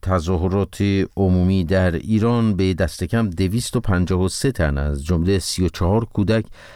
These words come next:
و نوزده زن، افزایش یافته است.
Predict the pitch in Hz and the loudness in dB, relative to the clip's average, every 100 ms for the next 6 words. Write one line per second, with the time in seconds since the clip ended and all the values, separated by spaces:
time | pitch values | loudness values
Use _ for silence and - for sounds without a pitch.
0 | - - 95 90 87 87 90 85 76 117 | -20 -6 0 2 4 4 2 0 0 0
1 | 110 85 98 98 98 - 85 87 76 69 | 0 0 0 0 -2 -2 -2 -2 -2 -4
2 | - 73 - - | -2 -2 -2 -8